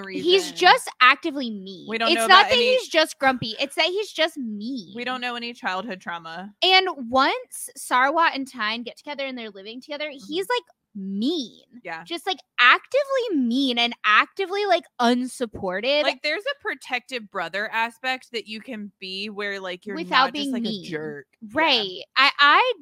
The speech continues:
Speaker 1: really don't like him. And then I don't like how he handled the situation with Man, because it isn't until Man kind of is like,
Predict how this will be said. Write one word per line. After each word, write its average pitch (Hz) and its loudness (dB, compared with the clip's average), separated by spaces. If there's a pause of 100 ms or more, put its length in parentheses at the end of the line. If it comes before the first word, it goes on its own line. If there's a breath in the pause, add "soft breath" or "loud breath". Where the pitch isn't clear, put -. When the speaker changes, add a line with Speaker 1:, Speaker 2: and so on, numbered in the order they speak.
Speaker 1:
really 262 -4
don't 208 -4
like 202 -4
him. 226 -10
And 269 -2
then 302 0
I 320 0
don't 262 -2
like 311 -4
how 277 0
he 269 -8
handled 208 -12
the 214 -16
situation 214 -8 (680 soft breath)
with 208 -6 (320)
Man, 208 -8
because 311 -2
it - -2
isn't 269 -2
until 370 2
Man 240 0
kind 254 -2
of 240 -6
is 247 -6
like, 226 -2